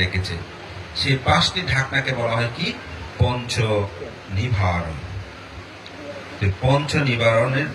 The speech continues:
প্রথম হচ্ছে কি? প্রথম হচ্ছে কামচ্ছন্দ। সেই কামচ্ছন্দটা কি? আমাদের মন পৃথিবীতে যত ভোগ্য বস্তু আছে এগুলোর যে চাওয়া, আকাঙ্ক্ষা,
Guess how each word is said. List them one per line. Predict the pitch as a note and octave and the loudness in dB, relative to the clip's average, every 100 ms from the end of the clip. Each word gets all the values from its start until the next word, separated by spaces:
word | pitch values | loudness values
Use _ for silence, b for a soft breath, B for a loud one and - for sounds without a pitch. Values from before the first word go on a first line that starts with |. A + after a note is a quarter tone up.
| - | 4
প্রথম | D#3 D3 E3+ | 4 4 4
হচ্ছে | F3 E3+ - F3 | 0 0 2 2
কি? | G3 D5 C#5+ - - - - - | 2 -4 -6 -10 -6 -6 0 2
প্রথম | A2+ A2+ G#2 | 4 2 0
হচ্ছে | G2+ - A#2+ G#2 F#2+ - - - - - - - | -2 -2 0 2 0 -4 -14 -16 -16 -16 -6 2
কামচ্ছন্দ। | A#2 C3+ E3+ - - G2 E2+ D#2+ D2+ C#2 C2+ - - - G3 D#3+ G3 - - - - - - - - - | 4 4 2 2 0 0 0 -2 -2 -4 -8 -10 -10 -8 -8 -6 -8 -8 -12 -12 -10 -10 -8 -6 -6 0
সেই | - F#3+ F#3+ - | 6 6 6 4
কামচ্ছন্দটা | D#3+ E3 E3+ - E3+ C#3 G#2+ F#2 F#2+ | 4 4 2 2 0 0 0 0 -2
কি? | - - - - - - - - - - | -4 -10 -12 -12 -10 -10 -8 -8 -6 0
আমাদের | A2+ B2 A#2+ A#2 G#2 | 4 4 4 2 2
মন | G2+ A2+ B2+ E3 F#3+ - - - - - - | 2 2 2 0 -4 -10 -14 -14 -12 -14 -2
পৃথিবীতে | F3 F#3 G3 - E3 | 0 0 -2 0 2
যত | B2 B2+ B2+ F#2+ | 2 2 2 4
ভোগ্য | C3+ - - D3 | 2 2 -4 -2
বস্তু | C3 C#3 G#3+ A2 G2 | -2 -2 -4 -2 -2
আছে | G2 G#2 F2 - - - - - - - C#3 | -2 -4 -6 -10 -16 -16 -14 -14 -12 0 2
এগুলোর | D3 G3 G#3+ F3+ | 2 2 0 0
যে | D#3 C#3 | 2 2
চাওয়া, | A2+ G#2 A2 F#2 F2+ - C#3 | 4 4 6 4 2 0 0
আকাঙ্ক্ষা, | - F2 D2+ C#2 - | 2 0 0 0 0